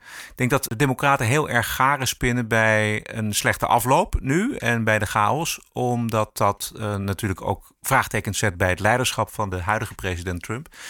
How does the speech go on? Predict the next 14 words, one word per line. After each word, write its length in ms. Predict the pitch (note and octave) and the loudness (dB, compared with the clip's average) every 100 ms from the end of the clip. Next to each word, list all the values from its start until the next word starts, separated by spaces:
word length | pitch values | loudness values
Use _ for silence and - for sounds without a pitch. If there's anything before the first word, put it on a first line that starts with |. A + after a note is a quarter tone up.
| - - - | -12 -12 -12
En 140 | - B2 | -4 2
dat 240 | C#3 - - | 2 0 -4
levert 360 | B2+ C3+ A#2 | 2 2 2
altijd 300 | - B2+ A#2 | -2 0 0
goede, 360 | - C3+ A2+ - - - - - | 0 2 2 0 -12 -16 -12 -4
goed 160 | E3 | -2
materiaal 420 | D3 C3 A#2+ B2 B2+ | 0 0 2 2 2
op 180 | A#2 | -2
voor 260 | - A#2+ A2 | -4 -2 0
de 160 | G#2 F#2+ | 0 -2
verkiezingscampagne, 840 | - E3 C#3+ B2+ C#3 - B2+ B2+ | -4 -4 -4 -4 -4 -2 -2 -2
die 140 | A2+ | -4
natuurlijk, 380 | A2 G#2+ A2 | -6 -4 -4
eh, 80 | - | -2